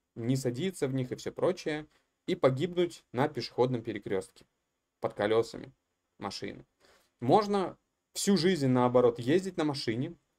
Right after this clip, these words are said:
нарушать скорость и вот это всё, и ничего с тобой не произойдёт.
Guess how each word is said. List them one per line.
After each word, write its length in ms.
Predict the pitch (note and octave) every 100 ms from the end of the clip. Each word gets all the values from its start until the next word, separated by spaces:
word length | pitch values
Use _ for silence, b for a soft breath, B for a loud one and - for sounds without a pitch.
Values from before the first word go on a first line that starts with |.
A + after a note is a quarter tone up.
| _ _ _
нарушать 460 | - C#3+ C#3 E3 D3+
скорость 440 | - C3+ C#3+ B2 A#2
и 20 |
вот 140 | A2
это 140 | G#2+ -
всё, 280 | F3 F#3 - _ _
и 120 | E3 D3
ничего 300 | C3 B2 D#3+
с 60 | E3+
тобой 260 | B2 B2
не 120 | A#2+ A2+
произойдёт. 640 | A2+ G#2+ G#2+ G2+ F#2+